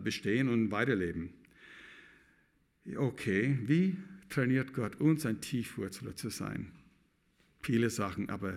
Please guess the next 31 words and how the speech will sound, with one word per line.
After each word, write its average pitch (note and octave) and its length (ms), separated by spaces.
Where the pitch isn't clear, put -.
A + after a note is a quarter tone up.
letzten A#2+ 420
Text, - 420
da A#2+ 100
bin G2+ 120
ich F#2+ 120
Schluss. - 380
Römer B2 300
Kapitel A2+ 480
dra-, A2 180
fünf, F3 360
drei A#2+ 240
bis A#2 180
fünf. F#2+ 260
Das - 240
ist B2 180
die, G#2+ 300
hm, G#2+ 320
kann A#2 120
man A2 100
sagen, A2+ 400
die G#2+ 80
effektivste E3+ 840
Methode, B2+ 520
dass G#2 160
Gott A#2+ 220
benutzt, G2 420
uns G2 240
zu - 120
Tiefwurzler G2 760
zu - 140
machen. - 320